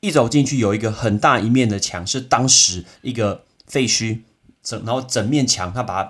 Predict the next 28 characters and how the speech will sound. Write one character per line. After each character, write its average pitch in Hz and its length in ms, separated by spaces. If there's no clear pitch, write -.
搬 110 160
到 107 140
这 107 200
个 95 120
地 107 160
方。 92 340
我 120 80
记 180 140
得 143 100
墙 127 200
上 135 140
有 123 40
写 104 200
一 104 40
面 120 220
墙 92 240
说， - 240
说， 110 420
“No 131 320
day 135 340
should - 360
erase 113 680
you 113 240
from 104 340
the 101 100
memory 113 600
of 98 280
time。” 101 280